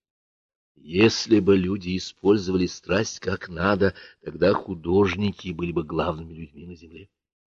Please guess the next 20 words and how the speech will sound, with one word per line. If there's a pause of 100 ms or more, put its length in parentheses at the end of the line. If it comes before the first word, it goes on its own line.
(460)
Но
главными
всегда
оставались
те, (680)
кто
создавал
страсти
материальные,
то
есть (280)
помогали
телу
с
комфортом
прожить
свой
короткий
земной
путь.